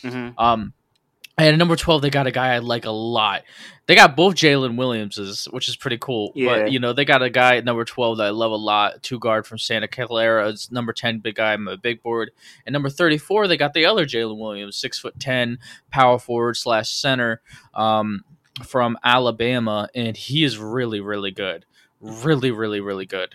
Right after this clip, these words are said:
Speaker 2: I really liked him a lot, switchable and all those type of things. And the reason why I have a hundred percent, and the reason why I love their draft is you can see where they're going as a team, and it's the thing that we've talked about in the offseason. You remember when we talked about the Golden State Warriors, and we were like,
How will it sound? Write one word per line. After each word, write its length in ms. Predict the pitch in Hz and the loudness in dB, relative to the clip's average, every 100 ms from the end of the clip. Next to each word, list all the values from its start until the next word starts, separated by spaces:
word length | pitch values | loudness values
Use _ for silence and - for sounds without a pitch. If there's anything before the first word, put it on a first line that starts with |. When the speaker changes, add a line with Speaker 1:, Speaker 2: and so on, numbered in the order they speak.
| - | -8
Speaker 2:
I 100 | 101 | -6
really 280 | 107 113 110 | -6 -6 -6
liked 240 | 107 107 | -6 -6
him 120 | 107 101 | -8 -10
a 40 | |
lot, 360 | 101 104 101 - | -6 -4 -4 -4
switchable 480 | - 113 104 104 | -10 -10 -12 -12
and 100 | 104 | -10
all 100 | 101 110 | -8 -8
those 180 | 110 | -8
type 200 | - 110 | -10 -14
of 60 | _ | _
things. 260 | 127 120 139 | -8 -6 -6
And 100 | 156 | -4
the 60 | |
reason 420 | 135 156 220 220 170 | -4 -4 -6 -6 -2
why 140 | 175 | 0
I 20 | |
have 120 | 185 | 0
a 40 | 165 | -2
hundred 360 | 151 160 156 | -6 -8 -10
percent, 360 | - - 139 117 _ - - - | -10 -8 -6 -8 _ -20 -20 -14
and 60 | |
the 100 | 123 | -6
reason 240 | 175 185 175 | -4 -4 -2
why 120 | 151 | -2
I 40 | |
love 300 | 120 143 196 | -2 -2 -2
their 120 | 165 | -4
draft 420 | 135 131 147 156 - | -4 0 0 0 -4
is 300 | 120 - - _ | -10 -10 -14 _
you 360 | 113 113 113 220 | -16 -10 -4 -4
can 160 | 381 370 | -2 -2
see 200 | - 208 | -2 -2
where 140 | 131 | -2
they're 100 | 110 | -4
going 300 | 110 127 135 | -4 -4 -4
as 120 | 117 | -6
a 60 | 110 | -10
team, 440 | - 147 160 160 - - _ - | -8 -4 -4 -6 -12 -20 _ -6
and 160 | 123 | -2
it's 220 | 123 143 - | 0 -2 -4
the 120 | 139 | -6
thing 320 | 139 156 165 | -2 -2 -2
that 140 | 135 - - | -4 -6 -8
we've 300 | 139 208 196 | -2 -2 -2
talked 260 | - 139 147 | 0 0 0
about 220 | 151 131 | -2 0
in 60 | |
the 80 | 147 | -2
offseason. 440 | 180 185 127 95 85 _ - _ | -4 -4 -6 -6 -12 _ -20 _
You 80 | 202 | -6
remember 180 | 240 233 | -2 -2
when 80 | 226 | -2
we 100 | 220 | -4
talked 300 | 208 185 185 | 0 0 0
about 220 | 170 151 | -2 -2
the 60 | 139 | -2
Golden 240 | 131 135 | -2 -2
State 200 | - 131 | -2 -4
Warriors, 560 | 117 117 120 120 120 123 | -4 -2 0 -2 -4 -6
and 80 | |
we 80 | 127 | -6
were 60 | 131 | -4
like, 160 | 123 | -4